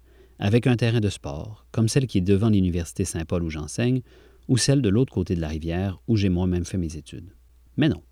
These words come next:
l'école L'Alternative est située sur un boulevard industriel où l'on voit surtout des sièges sociaux d'entreprises. Elle se trouve dans un édifice de verre et d'acier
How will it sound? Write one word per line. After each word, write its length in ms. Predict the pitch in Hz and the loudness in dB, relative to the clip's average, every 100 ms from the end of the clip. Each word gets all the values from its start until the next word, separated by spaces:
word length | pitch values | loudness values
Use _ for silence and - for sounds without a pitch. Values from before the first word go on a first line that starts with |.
| _ _ - | _ _ 0
l'école 460 | 113 117 160 156 - - | 2 4 2 2 0 -2
L'Alternative 1000 | 113 143 139 117 87 - - 135 117 101 _ _ _ - | 0 0 0 0 -2 -4 -4 -2 -4 -6 _ _ _ 0
est 80 | 120 | 0
située 340 | - 127 156 | 2 2 2
sur 180 | 151 107 | 2 0
un 60 | 92 | 2
boulevard 300 | 120 117 131 | 2 0 0
industriel 800 | 95 87 - - 80 90 110 110 _ _ _ _ _ - | 0 -2 -6 -4 -4 -4 -6 -8 _ _ _ _ _ 2
où 100 | 170 | 6
l'on 140 | 120 | 6
voit 160 | 90 101 | 4 0
surtout 420 | - 107 - 92 - _ | -2 -6 -6 -10 -10 _
des 160 | 98 120 | 0 0
sièges 360 | - 143 147 - | 0 -2 -2 -4
sociaux 280 | 87 - | -6 -4
d'entreprises. 800 | 123 82 - 80 - - _ - _ _ _ _ - | -4 -4 -6 -12 -14 -18 _ -20 _ _ _ _ -2
Elle 120 | 127 | 0
se 100 | - | 2
trouve 220 | 143 220 | 0 0
dans 200 | 143 95 | 0 2
un 80 | 104 | 2
édifice 440 | 131 110 - 151 | 0 -2 -4 -2
de 100 | 104 | 0
verre 260 | 90 104 123 | 0 0 -2
et 60 | 90 | -2
d'acier 460 | 85 - - 85 | -4 -6 -8 -10